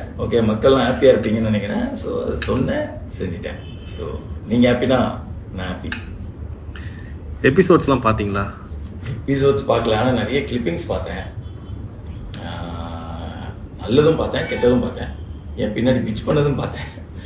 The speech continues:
Speaker 1: என்னை பத்தி நல்லா சொன்னதையும் பார்த்தேன். So, ரெண்டுமே பார்த்தேன்.
Speaker 2: சூப்பர். So, வெளியில வந்த பிறகு யார்கிட்ட பேசியிருக்கீங்க, பேசுனீங்க?
Speaker 1: ஆம், தினேஷ்,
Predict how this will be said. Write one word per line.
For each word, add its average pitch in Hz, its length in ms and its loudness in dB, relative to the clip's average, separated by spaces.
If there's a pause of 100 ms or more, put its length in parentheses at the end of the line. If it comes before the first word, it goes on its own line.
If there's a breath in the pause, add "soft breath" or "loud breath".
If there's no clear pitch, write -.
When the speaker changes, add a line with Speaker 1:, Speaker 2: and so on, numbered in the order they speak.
(180 loud breath)
Speaker 1:
என்னை 120 180 6
பத்தி 120 160 2
நல்லா 127 300 6
சொன்னதையும் 117 440 4
பார்த்தேன். - 360 -6
So, 110 180 -4
ரெண்டுமே 95 340 -6
பார்த்தேன். - 320 -6 (1300)
Speaker 2:
சூப்பர். - 680 -6 (840 loud breath)
So, 107 100 0
வெளியில 165 300 6
வந்த 147 260 6
பிறகு 143 260 8
யார்கிட்ட 123 420 2
பேசியிருக்கீங்க, 101 600 -2 (120)
பேசுனீங்க? 95 520 -4
Speaker 1:
ஆம், 160 580 0 (840)
தினேஷ், 120 500 4